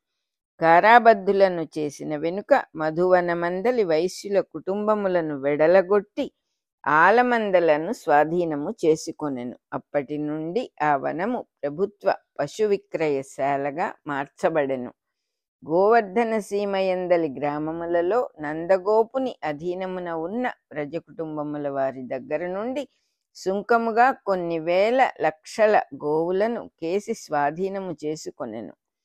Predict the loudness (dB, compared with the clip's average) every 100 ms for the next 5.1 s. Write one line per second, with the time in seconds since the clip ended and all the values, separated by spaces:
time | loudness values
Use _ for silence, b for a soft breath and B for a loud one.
0 | _ _ _ -2 0 2 0 0 -2 0
1 | 4 4 4 -2 0 0 0 -2 -4 -4
2 | -6 -8 -8 -8 -8 -6 -4 -4 -4 -6
3 | -2 -2 -4 -10 -10 -6 -4 0 0 0
4 | -4 -6 -8 -10 -12 _ -6 -4 -4 -6